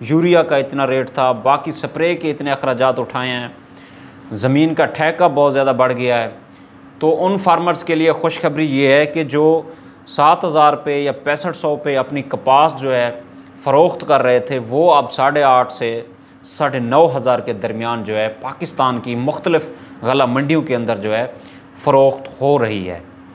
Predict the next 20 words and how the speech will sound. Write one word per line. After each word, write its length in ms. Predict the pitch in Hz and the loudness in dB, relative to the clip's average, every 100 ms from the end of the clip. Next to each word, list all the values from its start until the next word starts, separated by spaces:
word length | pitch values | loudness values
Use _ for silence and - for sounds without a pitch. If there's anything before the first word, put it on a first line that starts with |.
| - - - - | -20 -20 -12 -4
अब 120 | 127 | -2
इस 300 | 151 190 190 | 0 -2 0
चीज़ 240 | 202 185 | -2 0
में 320 | 190 190 190 - | 0 0 0 -2
एक 220 | 175 185 | -4 -2
चीज़ 180 | 190 170 | 0 2
आपको 240 | 165 175 | 2 0
बताता 380 | 131 127 151 185 | 0 2 2 0
चलूँ 260 | 151 143 156 170 - - - - - - - - | -2 -2 -4 -6 -16 -20 -20 -20 -20 -20 -20 -4
कि 100 | 175 | -2
जो 280 | 135 113 175 196 | 0 2 2 2
किसान 400 | 202 196 180 160 | 0 0 0 0
भाई 260 | 160 165 143 | 0 0 -4
जिन्होंने 460 | 143 175 175 170 160 | -4 -2 -2 -4 -4
कपास 440 | 131 147 156 160 | -4 2 4 4
अपनी 240 | 160 156 147 | -2 -4 -4
स्टोर 340 | - 165 175 | 0 2 2
की 60 | 170 | -2
हुई 220 | 147 143 | -2 -2
थी 240 | 127 139 | -4 -6